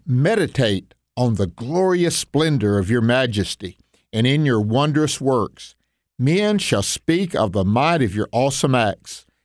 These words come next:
and I will declare your greatness. They shall utter the memory of your great goodness, and shall sing of your righteousness. The Lord is gracious and full of compassion,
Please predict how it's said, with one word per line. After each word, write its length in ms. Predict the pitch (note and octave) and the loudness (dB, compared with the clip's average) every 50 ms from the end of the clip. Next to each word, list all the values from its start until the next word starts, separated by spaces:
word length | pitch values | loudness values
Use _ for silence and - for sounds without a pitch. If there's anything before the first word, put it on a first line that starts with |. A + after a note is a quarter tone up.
| _ _ - | _ _ -4
and 180 | B2 B2 A#2 | -2 0 2
I 120 | B2+ C#3+ E3 | 2 2 2
will 160 | F3 D3+ B2 | 2 2 0
declare 560 | G#2+ F#2+ G#2+ G2 - - - C#3+ D3+ D#3+ D#3+ D3+ | 0 0 -2 -2 -4 -4 -2 0 0 2 0 0
your 200 | C#3 C#3 D3 C3 | 0 0 0 0
greatness. 720 | B2 C3 B2+ A#2 - - F#2 F#2 E2+ - - - - _ _ _ _ _ _ _ _ _ _ _ _ - | 0 0 0 0 -2 -6 -10 -12 -14 -16 -20 -20 -20 _ _ _ _ _ _ _ _ _ _ _ _ -2
They 140 | - C3 C3+ | 0 0 0
shall 220 | B2 - - A#2+ - | 0 0 -2 -2 0
utter 340 | - D3 D#3 E3 F#3 F3+ E3+ | 0 0 0 2 0 0 0
the 180 | C#3+ G#2+ G2 F#2+ | 0 0 0 2
memory 500 | G2 A2 C3+ D3+ E3 E3+ F3 F3+ - - | 2 2 2 2 2 2 0 0 -2 -2
of 220 | - G2+ F#2 E2+ | -2 -4 -2 0
your 120 | G2+ G#2 F#2 | -2 -2 -2
great 380 | E2+ G#2+ A2+ B2+ D3 - B2+ | -2 -2 0 0 -2 -2 -2
goodness, 500 | B2 D3 D#3+ D#3+ F3 F3+ F3 E3+ - - - - | 0 0 2 2 2 0 0 -2 -4 -10 -8 -4
and 160 | - G#2+ G2+ | -2 -2 -2
shall 140 | - - F#2+ | -2 -4 -6
sing 400 | F2+ - - - C#3+ D3+ D3+ C#3 | -6 -4 -2 0 0 2 2 0
of 140 | A2 F#2+ G#2 | 0 0 0
your 160 | A#2 C3+ C#3 | -2 0 0
righteousness. 800 | C3+ B2+ A#2+ A#2+ A2 - - G#2 - - - G2 - - - - _ _ _ _ _ _ _ _ _ - | 2 0 0 0 -2 -4 -8 -12 -12 -12 -16 -16 -18 -18 -20 -20 _ _ _ _ _ _ _ _ _ -4
The 100 | A#2+ A2 G2+ | -2 0 2
Lord 480 | G#2 A#2 C3 D3 D#3+ D#3 D#3 D3+ C3 - | 2 2 2 2 2 0 0 -2 -4 -4
is 280 | - D3 D#3 D#3 A2 F#2 | -2 0 0 0 -2 -2
gracious 600 | G2 B2+ C3+ C3+ B2+ - - G#2 F2+ - - - _ _ _ _ _ _ _ - | 0 0 0 0 0 -2 -6 -8 -10 -12 -18 -20 _ _ _ _ _ _ _ -2
and 160 | C3+ B2+ A2+ | 0 0 0
full 240 | - - A#3 A3 F#3 | 0 0 0 2 2
of 120 | C3 - | 0 -2
compassion, 680 | - E3+ D3+ C3 C#3 D3 D3+ D3+ C#3 - - G2+ F2 | -2 -2 0 0 2 2 0 0 -2 -4 -6 -8 -8